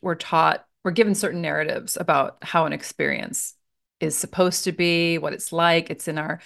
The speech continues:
books, in our T V, on our T V, it's in the movies. And it all, it represents the, and I'm talking about vaginal birth in this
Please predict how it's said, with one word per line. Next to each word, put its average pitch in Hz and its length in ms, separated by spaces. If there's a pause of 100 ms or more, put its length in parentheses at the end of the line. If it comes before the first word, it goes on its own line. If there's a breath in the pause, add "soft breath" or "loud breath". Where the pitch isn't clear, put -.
(440 loud breath)
books, 196 460
in 170 80
our 151 200
T 180 280
V, 185 580
on 170 120
our 165 100
T 180 200
V, 190 280
it's 165 180
in 156 100
the 156 60
movies. 180 680 (600 loud breath)
And 202 120
it 208 100
all, 214 200
it 220 240
represents 214 760 (120)
the, 175 200 (160)
and 196 160
I'm 196 140
talking 214 420
about 170 260
vaginal 170 800
birth 175 380
in 175 140
this 160 300